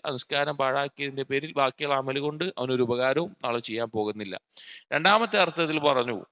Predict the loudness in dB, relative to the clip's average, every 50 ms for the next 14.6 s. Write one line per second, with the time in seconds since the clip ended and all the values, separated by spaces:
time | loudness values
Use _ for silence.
0 | _ -4 2 4 6 6 6 4 0 -6 -14 -20 -20 _ _ -8 -4 -2 0 0
1 | 0 0 0 0 0 0 0 0 0 0 0 0 0 -2 -2 -2 -4 -4 -2 0
2 | 0 0 0 0 2 2 2 2 2 2 2 0 0 0 0 0 0 0 0 0
3 | 0 -2 0 0 -2 -4 -4 -6 -8 -4 0 2 2 2 2 2 2 2 4 4
4 | 4 2 2 0 0 -2 -2 -2 -2 0 2 2 2 2 0 -4 -8 -8 -10 -10
5 | _ _ -20 -20 -20 _ _ _ 0 0 0 0 0 -2 -2 2 2 4 4 4
6 | 2 0 -2 0 2 2 2 2 2 0 0 0 -2 -4 -6 -8 -4 0 -2 -2
7 | 0 0 -2 0 0 0 -2 -2 -2 0 0 0 0 0 2 2 4 4 4 4
8 | 2 2 -2 -6 -6 -2 0 0 2 2 4 4 4 4 4 2 0 0 -2 -4
9 | -4 -2 -2 0 0 -2 -2 _ 0 2 2 4 6 4 4 4 2 0 0 0
10 | 0 -2 -4 -6 -6 -2 2 2 2 2 0 -4 -6 -4 -2 -2 0 0 0 0
11 | -2 -2 0 0 -2 -2 -2 -4 _ _ _ -12 -6 0 0 0 2 2 0 0
12 | 0 -2 -2 0 -2 0 2 2 2 4 4 4 4 2 2 -2 -12 -20 -20 -12
13 | _ 2 4 4 4 4 0 0 0 2 2 0 2 2 0 0 2 2 0 0
14 | 0 -2 -4 -4 -2 0 2 2 4 2 2 0